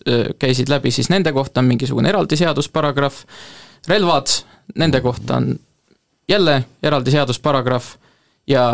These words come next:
mitte mingit sellist, äh, abstraktsemat, äh, paragrahvi siis mitte vahetu ohu korral sekkumiseks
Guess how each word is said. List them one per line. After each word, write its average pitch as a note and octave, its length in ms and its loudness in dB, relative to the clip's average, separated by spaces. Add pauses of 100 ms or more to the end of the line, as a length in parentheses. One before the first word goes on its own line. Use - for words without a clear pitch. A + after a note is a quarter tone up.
(140)
mitte D3+ 300 -2
mingit D3 320 2
sellist, - 520 0 (300)
äh, B2 340 0
abstraktsemat, C3+ 1000 -2
äh, C3 140 2 (260)
paragrahvi B2+ 600 -2
siis - 380 0
mitte D3+ 420 0
vahetu C#3 460 0
ohu D#3+ 220 0
korral B2 500 0
sekkumiseks B2+ 800 -2